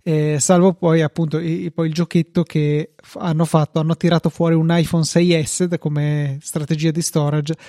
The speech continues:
sessantaquattro buco duecentocinquantasei, eh, costringendo più o meno la gente a prendere il duecentocinquantasei a un prezzo che secondo me dovrebbe essere il prezzo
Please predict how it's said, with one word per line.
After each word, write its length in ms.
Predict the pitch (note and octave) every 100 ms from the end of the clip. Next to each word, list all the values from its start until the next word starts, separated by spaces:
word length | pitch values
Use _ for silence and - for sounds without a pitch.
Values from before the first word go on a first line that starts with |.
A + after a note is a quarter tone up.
| -
sessantaquattro 960 | - E3+ F#3 F3 F3 F3 E3+ - E3+ F3 A3
buco 520 | F3+ F3+ C#3+ E3+ F3+
duecentocinquantasei, 1160 | E3 E3 D#3 D3+ - D#3 D3+ C#3+ - D3 C#3+ - - - - - - - _
eh, 420 | - D#3+ D3 C#3 -
costringendo 640 | F3+ - F3+ E3 D#3+ D#3+
più 160 | D#3+ D3+
o 20 |
meno 180 | C#3+ D3
la 120 | D3
gente 240 | C#3+ D3+
a 40 | D#3
prendere 340 | C#3+ C#3 D3+
il 60 | C#3+
duecentocinquantasei 840 | D3+ - C3+ D3 E3 - C#3+ D3+
a 60 | D3
un 100 | C3+
prezzo 340 | C#3+ C3+ D#3
che 440 | - D3 D3 D#3 D3
secondo 340 | C#3+ D3+ D#3
me 160 | D3 D3
dovrebbe 380 | D3 D3+ C#3+
essere 420 | D3 - D3+ D3+ D3
il 140 | D3
prezzo 720 | D#3+ D3+ - E3 D3+ D3+ -